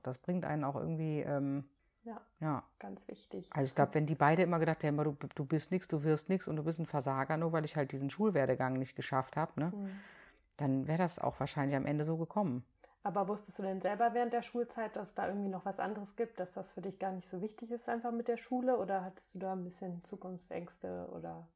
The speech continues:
Speaker 1: Nee, gar nicht. Ich war
Speaker 2: Mhm.
Speaker 1: total naiv. Ich hab immer gedacht, das wird schon irgendwie.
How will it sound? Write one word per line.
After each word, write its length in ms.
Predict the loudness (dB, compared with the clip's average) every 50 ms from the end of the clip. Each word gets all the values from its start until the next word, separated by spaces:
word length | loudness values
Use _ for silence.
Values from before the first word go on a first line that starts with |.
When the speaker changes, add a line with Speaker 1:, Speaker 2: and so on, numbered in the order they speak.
| _ _
Speaker 1:
Nee, 280 | -2 2 2 2 2 2
gar 220 | 2 2 2 2 2
nicht. 160 | 0 0 -2
Ich 140 | -4 -4 -4
war 80 | -4
Speaker 2:
Mhm. 40 | -2
Speaker 1:
total 300 | -4 -6 -4 -2 -2 -2
naiv. 440 | 0 -2 -2 -2 -4 -4 -6 -10 -18 -14
Ich 60 | -10
hab 80 | -8 -6
immer 160 | -4 -2 -2 0
gedacht, 160 | 0 0 -2
das 140 | -2 -2 -2
wird 160 | -4 -4 -4
schon 140 | -4 -4 -4
irgendwie. 360 | -2 -2 -2 -2 0 -2 -2